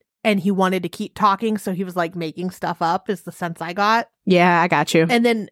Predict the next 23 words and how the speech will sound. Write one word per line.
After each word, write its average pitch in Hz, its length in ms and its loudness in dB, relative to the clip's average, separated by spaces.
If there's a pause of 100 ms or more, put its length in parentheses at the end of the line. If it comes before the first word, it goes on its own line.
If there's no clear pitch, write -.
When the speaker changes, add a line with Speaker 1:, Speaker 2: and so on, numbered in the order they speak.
Speaker 1:
when 240 140 2
the 226 80 2
family 226 280 2
looked 214 180 0
at 226 100 4
it, 214 60 -2
they're 226 120 0
like, 233 200 -4 (120)
"It 196 180 -4
didn't 320 320 -4
have 226 260 -2
a 202 80 0
neck," 180 480 -4
or, - 240 -10
you 226 100 0
know, 190 60 0
something 196 340 -6
silly 185 240 -4
like 175 180 -8
that. 185 320 -2 (480)
And 196 80 -2
he's 208 120 0
like, 208 160 -4